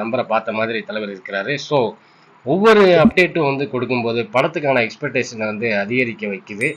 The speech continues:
நிச்சயமா வந்து தமிழ் சினிமாவில் கூலி படத்தை வந்து வேற லெவல்ல வந்து சம்பவம், சம்பவம் பண்ண போறாரு ரஜினியை வச்சு லோகி. தமிழ் சினிமாவை அடுத்த கட்டத்துக்கு ஆயிரம் கோடி அடிக்கிறதுக்கு பிளான் பண்ணிட்டாங்க லோகியும் ரஜினியும். ஓகே ஃப்ரெண்ட்ஸ், தளபதி படத்துல வந்து தேவா சூர்யா என்ற கேரக்டர்ல வந்து அந்த நட்பு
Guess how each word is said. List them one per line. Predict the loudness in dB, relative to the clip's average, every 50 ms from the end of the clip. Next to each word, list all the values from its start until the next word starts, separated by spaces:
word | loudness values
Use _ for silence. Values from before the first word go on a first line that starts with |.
| -10 _ _ _ _ _ _ _ _ _ _ _ -14
நிச்சயமா | -12 -4 0 2 4 4 4 4 2
வந்து | 2 0 0 0
தமிழ் | 0 0 0 -2 -2
சினிமாவில் | 0 2 4 4 4 4 4 2 0 -2 -2
கூலி | -2 -2 -2 -2
படத்தை | -4 -4 -2 -2 -4 -4 -2
வந்து | -2 -2 0 2
வேற | 2 2 0 0 -2
லெவல்ல | -2 -2 -2 -2 -2 -2 -4
வந்து | -4 -6 -8 -8
சம்பவம், | -6 -4 -2 -2 -2 -2 -4 -6
சம்பவம் | -4 -4 -2 -2 -2 -4
பண்ண | -6 -6 -6 -6
போறாரு | -6 -6 -4 -4 -4 -6 -6
ரஜினியை | -2 0 0 0 0 -2 -6 -8
வச்சு | -10 -14 -14 -12
லோகி. | -12 -10 -8 -8 -8 -8 -10 -16 -20 _ _ _ _ -2
தமிழ் | 0 0 2 0 0 0
சினிமாவை | 0 0 2 4 4 6 6 4
அடுத்த | 4 2 0 -2 -2 -2
கட்டத்துக்கு | -2 -4 -4 -4 -4 -2 0 2 4 4
ஆயிரம் | 4 6 6 6 6
கோடி | 6 6 4 2
அடிக்கிறதுக்கு | 2 0 0 0 -2 -2 -4 -6 -6 -6 -2 0
பிளான் | 0 0 0 -2 -6
பண்ணிட்டாங்க | -6 -6 -6 -6 -6 -4 -4 -4 -4 -4 -6
லோகியும் | -8 -8 -6 -6 -6 -6 -6 -6 -8
ரஜினியும். | -8 -8 -10 -10 -8 -6 -6 -8 -8 -12 _ _ _ _ _ 2 2
ஓகே | 4 4 4 6
ஃப்ரெண்ட்ஸ், | 6 6 4 4 0 -6 -10 -4 0
தளபதி | 2 2 4 4 4 4 6
படத்துல | 4 4 4 4 4 4 4
வந்து | 4 4 4 4 6 6 4 4 2 2 2
தேவா | 4 4 6 6 6 6 4
சூர்யா | 0 0 2 4 4 4
என்ற | 4 2 0 0 2 2
கேரக்டர்ல | 2 2 2 0 -2 -2 0 2 2
வந்து | 2 2 2 2 2
அந்த | 2 2 0 0 0 0 2 0
நட்பு | 0 0 0